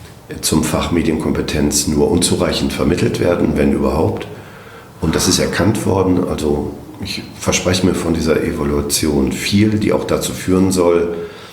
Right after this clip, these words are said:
dass Lehrer, Referendare, also die noch in der Ausbildung sind, lernen, wie man Medienkompetenz-Inhalte,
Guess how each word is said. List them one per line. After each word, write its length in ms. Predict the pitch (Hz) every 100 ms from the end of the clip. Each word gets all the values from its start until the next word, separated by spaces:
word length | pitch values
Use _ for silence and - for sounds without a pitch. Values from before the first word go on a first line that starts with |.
| - - - -
dass 420 | 80 76 - -
Lehrer, 460 | 78 82 92 85 78
Referendare, 800 | 78 - 76 73 73 107 117 117
also 200 | - -
die 80 | 82
noch 140 | 73
in 80 | 76
der 120 | -
Ausbildung 480 | 92 - 90 82 80
sind, 340 | 80 73 71 - - - - - - -
lernen, 680 | 76 71 76 98 104 95 92 -
wie 120 | 90
man 400 | 87 80 78 80
Medienkompetenz-Inhalte, 1800 | 85 87 85 82 - 85 - 80 78 - 90 90 71 76 76 - 73 73